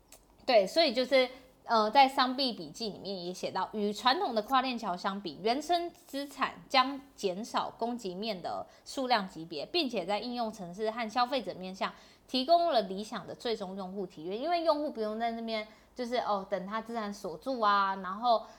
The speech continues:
再就是增发新的一个币在以太链上，或者假设我真的今天想要把那个 wrap 的 token 换回来，那我又要在那边等那个验证期，太久了，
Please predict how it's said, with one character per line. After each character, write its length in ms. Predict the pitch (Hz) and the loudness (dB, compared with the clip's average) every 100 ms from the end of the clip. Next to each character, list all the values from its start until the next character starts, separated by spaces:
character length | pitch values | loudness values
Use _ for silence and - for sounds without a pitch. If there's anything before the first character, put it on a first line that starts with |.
| _ | _
再 400 | - 285 226 180 - - _ _ | 4 6 6 2 -6 -18 _ _
就 140 | - 285 | 0 4
是 180 | 254 247 | 4 2
增 300 | - 233 233 | 0 0 4
发 220 | 226 220 | 6 6
新 240 | - 226 | 2 -2
的 100 | 208 | -2
一 60 | 190 | 0
个 100 | 196 | -4
币 300 | 196 240 190 | -4 -6 -2
在 180 | 202 196 | -2 -2
以 80 | 165 | -8
太 180 | 180 202 196 | -8 -8 -6
链 260 | 208 175 175 | -4 -4 -4
上， 180 | 190 185 | -6 -2
或 140 | 349 339 | 0 0
者 100 | 320 | 0
假 220 | - 185 | 0 -2
设 160 | 180 226 | 0 -4
我 120 | 196 | -4
真 180 | 226 226 | -6 -6
的 80 | 214 | -4
今 140 | 220 | -4
天 80 | 226 | -4
想 160 | 208 | -4
要 40 | 196 | -2
把 200 | 196 151 | -2 -2
那 140 | 196 | -4
个 300 | 214 185 170 175 | -2 0 -2 0
wrap 320 | 254 208 - | 2 2 2
的 120 | 170 | -10
token 340 | - 208 208 180 | -2 -2 -2 -4
换 280 | 254 190 170 | -2 -2 -4
回 100 | 156 | -6
来， 100 | 170 | -2
那 140 | 311 | -2
我 80 | 208 | 0
又 80 | 175 | 0
要 180 | 214 220 | 0 0
在 140 | 226 | -4
那 160 | 220 214 | -4 -4
边 200 | 202 220 - | -4 -4 -4
等 100 | 147 165 | -4 -6
那 80 | 202 | -6
个 100 | 190 | -4
验 280 | 196 214 | -4 -6
证 220 | 196 175 170 | -6 -10 -10
期， 320 | - 127 - - - | -14 -14 -16 -20 -20
太 220 | - 262 175 | 0 0 0
久 200 | - - 73 | -6 -12 -14
了， 100 | - | -16